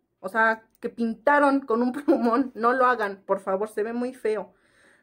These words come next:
Conozco muchas personas que así se maquillan y por más que vean mis videos, por más... No me hablan, aclaro, no me hablan,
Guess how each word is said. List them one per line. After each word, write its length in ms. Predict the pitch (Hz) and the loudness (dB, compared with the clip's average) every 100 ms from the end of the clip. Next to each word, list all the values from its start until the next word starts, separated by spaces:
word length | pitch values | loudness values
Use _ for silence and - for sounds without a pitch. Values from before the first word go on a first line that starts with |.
| - | -2
Conozco 360 | 240 277 294 | 0 0 0
muchas 300 | 285 302 311 | 0 0 -2
personas 400 | 311 247 254 262 | -2 -2 -2 -6
que 80 | 277 | -6
así 140 | 233 240 | -8 -6
se 120 | 277 | -8
maquillan 480 | 269 277 247 240 226 | -8 -10 -8 -4 -4
y 60 | |
por 220 | 214 220 | -2 0
más 340 | 233 269 285 311 | 0 0 0 0
que 100 | 330 | -2
vean 180 | 294 269 | -2 -2
mis 160 | 269 | -4
videos, 520 | 220 202 196 208 208 _ _ _ _ _ - | -6 -2 0 0 -4 _ _ _ _ _ 0
por 200 | 240 240 | 4 4
más... 440 | 262 277 285 311 - _ - | 2 2 2 0 -6 _ -6
No 120 | 269 | -2
me 140 | 370 | -2
hablan, 300 | 226 185 156 - | -2 -4 -10 -14
aclaro, 440 | 185 196 175 175 | -8 -4 -4 -6
no 160 | - 185 | -14 -12
me 160 | 226 214 | -10 -6
hablan, 580 | 196 214 214 233 247 | -6 -6 -6 -6 -8